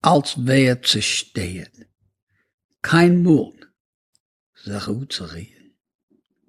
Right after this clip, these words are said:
And that's the way it is when you're dealing with the devil. Everything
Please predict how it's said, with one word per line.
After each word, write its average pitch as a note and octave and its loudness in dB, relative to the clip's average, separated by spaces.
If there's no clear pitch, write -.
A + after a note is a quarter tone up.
And A2+ -2
that's D3+ 2
the D3+ 6
way D#3+ 6
it D#3+ 8
is C3 6
when A#2 0
you're A#2 2
dealing C3+ 2
with C3 2
the B2+ 0
devil. A2 -4
Everything B2+ 2